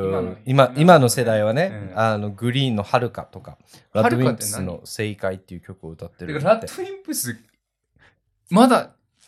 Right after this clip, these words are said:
Speaker 1: 聞かれているんだっていうか、
Speaker 2: 最近、
Speaker 1: 俺らの世代じゃん。
Speaker 2: 最近でもさ、映画主題歌とかやったりさ「君の名」とかもさ、全部音楽プロデュースとかもしてたしさ。
Speaker 1: うん。
Speaker 2: なんか、もっと裏っぽい感じでずっといるよね。
Speaker 1: そうなの？
Speaker 2: うん。
Speaker 1: てか、デビューかは分からんけど、なんか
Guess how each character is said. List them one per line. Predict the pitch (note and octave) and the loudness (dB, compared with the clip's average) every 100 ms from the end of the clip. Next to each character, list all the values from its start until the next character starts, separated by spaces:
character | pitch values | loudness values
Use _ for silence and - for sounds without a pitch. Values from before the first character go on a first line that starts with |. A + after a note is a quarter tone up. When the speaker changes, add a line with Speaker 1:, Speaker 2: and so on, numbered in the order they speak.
| _ - | _ -16
Speaker 1:
聞 | - | -10
か | - G#3 | -4 -4
れ | G#3+ | -6
て | - G#3 | -10 -10
い | G3+ | -10
る | G3 F3+ | -10 -10
ん | |
だ | A2 | -10
っ | F#2+ | -10
て | G#2 | 0
い | |
う | |
か、 | |
Speaker 2:
最 | C#4 D#4 | 4 6
近、 | |
Speaker 1:
俺 | - | 6
ら | F4+ F#4 | 4 4
の | E3 | 2
世 | D3 | -2
代 | C3+ C3+ G#2+ | 0 0 0
じ | G#2+ | -8
ゃ | |
ん。 | F#2+ _ _ | -12 _ _
Speaker 2:
最 | _ B3+ C#4 | _ 4 4
近 | E4 | -2
で | E4+ | 0
も | C#4+ E3 | 4 4
さ、 | E3+ D#3+ C3 | 6 6 6
映 | E3 | 4
画 | G3 | 2
主 | G3+ | -2
題 | A3 A3 | -4 -2
歌 | C#3 | -2
と | |
か | A2+ | -4
や | A2 | -4
っ | |
た | A#2+ | -4
り | G#2 | -4
さ | G2+ G#2 | -6 -8
「君 | - B2+ | -4 -2
の | B2 | -2
名」 | A#2+ A#2+ G2+ | 0 0 -2
と | |
か | - | -8
も | F#2+ F#2 | -8 -8
さ、 | F#2+ | -10
全 | F2+ A2+ F#2+ | -8 -8 -8
部 | F2+ G2+ | -12 -10
音 | G#2+ | -6
楽 | F#2+ - | -6 -8
プ | G2+ | -12
ロ | |
デ | F#2 | -10
ュ | F#2 | -10
ー | |
ス | |
と | - | -10
か | E2+ | -12
も | |
し | - | -14
て | E2+ | -16
た | E2 | -16
し | - | -16
さ。 | - | -14
Speaker 1:
う | C#3 | -6
ん。 | C3+ A#2+ G#2 - _ F3 | -4 -4 -8 -16 _ -10
Speaker 2:
な | |
ん | D#3+ | -6
か、 | G#2 | -6
も | G2+ _ _ _ - - D#3+ G#3 E4 | -8 _ _ _ -20 -20 -2 0 0
っ | - | -2
と | D#3+ - _ | -12 -12 _
裏 | G3 B3+ | 6 6
っ | C4 - | 6 -6
ぽ | B3 | -6
い | |
感 | C#3+ C3 | -2 -4
じ | A2+ | -4
で | G2 | -14
ず | G#2+ | -14
っ | |
と | - A#2+ | -6 -6
い | |
る | G#2+ | -4
よ | D#2+ | -12
ね。 | - _ _ _ _ _ _ _ - | -16 _ _ _ _ _ _ _ -14
Speaker 1:
そ | - E3 | -10 -8
う | |
な | C3+ | -8
の？ | G2+ A#2+ | -8 -2
Speaker 2:
う | |
ん。 | A2+ | 0
Speaker 1:
て | |
か、 | G2 - _ _ _ | 0 -4 _ _ _
デ | D#3+ A3 | -4 -2
ビ | B3+ A#3+ | -2 -2
ュ | A3 A3 G#3+ G3+ | -6 -8 -10 -14
ー | F#3+ | 0
か | E3+ | 4
は | C#3+ | 4
分 | C3+ | 0
か | D#3 | -6
ら | D3+ | -6
ん | D3+ | -8
け | C#3 | -12
ど、 | A#2 | -12
な | B2 | -10
ん | B2 | -10
か | A#2 G2+ | -10 -12